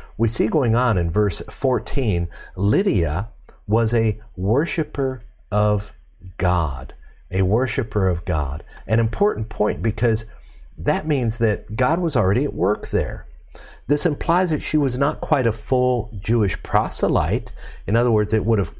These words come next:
used the word proselyte if she had already been kind of adopted into Judaism and had gone through the, you know, the testing and the procedure to become a Jew, uh, Jewish proselyte.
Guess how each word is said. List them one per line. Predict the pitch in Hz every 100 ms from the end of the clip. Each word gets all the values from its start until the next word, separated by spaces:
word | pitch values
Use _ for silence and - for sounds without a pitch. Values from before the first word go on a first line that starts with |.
| -
used | 90 104 175 -
the |
word | 120 98 82
proselyte | - 90 - 82 82 101
if | 135
she | - 92
had | 87
already | 95 110
been | 90 95 87 - -
kind | - 107 95
of | 85
adopted | - 82 85 101 107 101
into | 104 95
Judaism | - 98 98 104 107 117 104
and |
had | 80 76
gone | 85 92
through | 90 98 92
the, | 87 82 - - - -
you | 85
know, | 78 78 71 -
the | 95
testing | - - 104 - - 98 95
and | 90
the |
procedure | 87 - 87 - 95 87 98
to | 87
become | 78 - - 92 98 -
a | 87
Jew, | 80 - 85 92 92 87 - - -
uh, | 80 78 76
Jewish | - 98 90 -
proselyte. | - 101 98 110 98 98